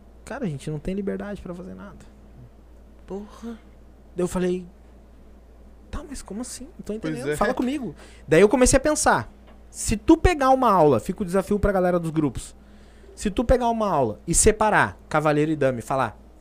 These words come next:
Speaker 1: "Faz cinco figuras que vocês fazem no machixe", os cavaleiros, setenta por cento vão fazer sozinho.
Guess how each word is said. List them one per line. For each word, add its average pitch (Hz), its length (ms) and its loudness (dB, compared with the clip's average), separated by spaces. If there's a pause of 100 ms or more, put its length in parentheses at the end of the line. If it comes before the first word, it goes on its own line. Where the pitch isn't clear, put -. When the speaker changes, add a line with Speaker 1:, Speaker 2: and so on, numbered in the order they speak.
(100)
Speaker 1:
"Faz 208 300 -2
cinco 294 640 0
figuras 262 720 2 (160)
que 190 100 -6
vocês 170 260 -4
fazem 175 300 -2
no 156 80 -6
machixe", 135 520 -8 (380)
os - 100 -14
cavaleiros, 196 520 0 (800)
setenta - 360 -4
por 202 120 -6
cento 185 200 -6
vão 175 120 -8
fazer 170 180 -6
sozinho. 123 340 -6